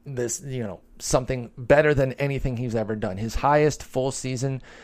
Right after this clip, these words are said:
career, and we'll, we'll, we'll give the one fifty innings in twenty thirteen, we'll call that a full season. Um, and that was actually his highest. That was a seventeen percent strikeout rate. I think Jason Vargas is gonna beat that. So bottom line, if you're just looking for reasons to, to, to quit on a guy, that, I mean,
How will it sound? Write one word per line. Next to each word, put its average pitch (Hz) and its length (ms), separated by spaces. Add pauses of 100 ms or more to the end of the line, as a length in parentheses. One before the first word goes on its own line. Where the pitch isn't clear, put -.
(100)
career, 147 240
and 143 100
we'll, 123 100
we'll, 127 200
we'll 135 120
give 143 200
the 135 80
one 123 200
fifty 117 380
innings 113 300
in 107 80
twenty 113 220
thirteen, 117 380
we'll 110 80
call 107 180
that 104 160
a 104 40
full 107 220
season. 113 440 (480)
Um, 101 580 (240)
and 127 100
that 135 80
was 127 80
actually 120 280
his 113 100
highest. 123 300
That 104 120
was - 200
a 107 120
seventeen 104 500
percent 110 320
strikeout - 440
rate. - 200 (440)
I 104 80
think 113 180
Jason 101 240
Vargas 95 320
is - 100
gonna - 220
beat - 200
that. - 220
So 123 140
bottom 165 300
line, 139 400 (1000)
if 160 60
you're 160 100
just 175 140
looking 160 200
for 143 100
reasons 131 360
to, 123 200
to, 113 260
to 110 140
quit 202 200
on 139 120
a 113 60
guy, 110 180
that, 127 280
I 123 60
mean, 117 260